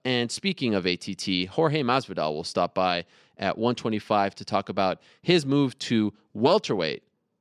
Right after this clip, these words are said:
He fights in the co-main event of the Tough finale on Sunday night in Las Vegas. But first, let us go to the Skype machine and talk all things Conor McGregor versus Chad Mendes.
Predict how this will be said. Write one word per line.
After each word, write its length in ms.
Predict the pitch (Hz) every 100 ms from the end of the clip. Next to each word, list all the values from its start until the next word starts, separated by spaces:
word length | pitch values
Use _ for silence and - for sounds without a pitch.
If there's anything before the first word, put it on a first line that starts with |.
| _
He 160 | - 180
fights 480 | - 135 120 - - _ -
in 60 | 104
the 80 |
co-main 360 | 98 147 147 117
event 300 | 95 87 - _
of 160 | 90 90
the 120 | 87
Tough 220 | - 107
finale 540 | - 95 92 90 87 - _ _
on 220 | 92 85
Sunday 460 | 82 - 147 147 139
night 320 | 117 104 101 _ _
in 340 | 104 101 98 95 - _
Las 520 | - 90 90 87 - - _
Vegas. 420 | - 98 - - -
But 240 | 95 85
first, 540 | - 233 165 - - _ - - _ -
let 100 | 240
us 80 |
go 100 | 240
to 60 | 208
the 100 | 180
Skype 420 | 135 - 202 190
machine 600 | 156 139 - 165 170 180 180
and 240 | 131 135 123
talk 320 | 151 139 -
all 280 | 139 170 190
things 480 | - 180 170 170 151
Conor 440 | - 170 170 156
McGregor 500 | 117 147 151 143 156
versus 400 | 123 131 - 107
Chad 380 | - 151 139 139
Mendes. 680 | 120 135 135 135 131 127